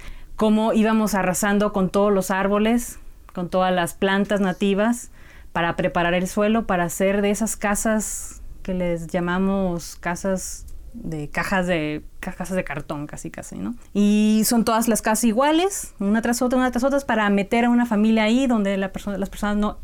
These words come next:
no entran, no caben, donde no pueden sembrar, ni no pueden sembrar ni siquiera un árbol enfrente de la casa, ¿no? Me di cuenta de eso y me di cuenta cómo estamos acabando con todo el, con todo el, el panorama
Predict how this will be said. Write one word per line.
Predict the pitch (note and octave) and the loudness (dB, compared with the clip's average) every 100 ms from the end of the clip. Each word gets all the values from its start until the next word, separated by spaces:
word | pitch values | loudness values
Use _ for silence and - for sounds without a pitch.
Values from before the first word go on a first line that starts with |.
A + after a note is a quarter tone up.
| - | -4
no | G3+ G#3 | 0 2
entran, | G#3+ A3 | 2 2
no | G3 G3 | 0 -2
caben, | A3 G#3 G#3+ B3+ - - - - - | 0 2 2 0 -2 -18 -18 -8 0
donde | G3+ G3 | 2 4
no | F#3+ G#3 | 4 2
pueden | A3+ G#3+ G#3+ | 2 2 4
sembrar, | A3 G3 F#3+ G3+ G3+ G#3 A3 - | 4 2 2 2 2 2 -2 0
ni | F#3+ | 2
no | F3+ F3+ | 4 2
pueden | F#3 F3 F3 F3 E3+ - - | 0 0 0 0 -4 -8 -14
sembrar | - G3+ F#3 G3 | -4 0 2 2
ni | G3 | 0
siquiera | - F#3+ | 0 2
un | G3 F#3+ | 2 0
árbol | F3+ G3 G3 G3+ | 0 0 2 2
enfrente | F3+ - F#3+ F#3+ F#3 | 0 0 0 2 0
de | |
la | E3 | -4
casa, | - D#3+ - F3 | -6 -12 -10 -10
¿no? | G#3+ A#3+ - - | -8 -8 -14 -12
Me | F#3+ F#3+ | 0 2
di | G3+ | 2
cuenta | G#3+ G#3+ | 2 2
de | G#3 G#3 G#3+ | 2 2 0
eso | A3 C4 | 0 0
y | C4 | 2
me | G#3 F#3 | 2 2
di | |
cuenta | F#3+ G#3 F#3+ G3+ - - | 0 0 0 -2 -4 -18
cómo | - G#3 G3+ G3+ G3 F#3+ - - | -2 2 4 4 2 2 0 -4
estamos | F3+ - F#3+ F#3+ F3+ - | -6 0 2 2 0 -4
acabando | D#3 E3 F3+ G3 F3 G3 | -4 -2 0 0 0 -2
con | F#3 F3 | -4 -2
todo | E3+ E3 | 0 0
el, | E3 D#3+ | 0 -4
con | - D#3+ | -6 -4
todo | E3+ E3+ F3 | -2 -2 0
el, | E3 D3+ D3 - - - - | 0 -2 -4 -10 -20 -20 -4
el | E3+ E3 | -2 0
panorama | F3+ E3+ F3 F3+ E3+ D3 | 0 2 2 0 -2 -4